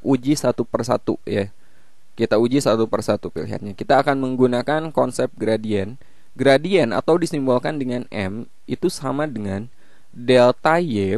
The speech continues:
per delta X, atau delta Y itu Y dua min Y satu per X dua min X satu, gitu, ya.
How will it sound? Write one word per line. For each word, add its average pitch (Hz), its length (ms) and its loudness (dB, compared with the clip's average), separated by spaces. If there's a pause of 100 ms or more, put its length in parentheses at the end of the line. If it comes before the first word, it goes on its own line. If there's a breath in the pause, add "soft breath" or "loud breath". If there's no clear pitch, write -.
(140)
per 147 320 2
delta 107 800 -2 (160)
X, - 400 -8
atau 160 800 6
delta 107 320 0
Y 113 320 -2
itu 156 160 2
Y 113 400 0
dua 110 640 2
min 143 400 -4
Y 104 320 -2
satu 131 640 2 (520 soft breath)
per 135 400 4 (400)
X - 320 -4
dua 113 640 2
min 104 480 -6
X - 320 -10
satu, - 560 -10
gitu, 104 240 2
ya. 101 320 4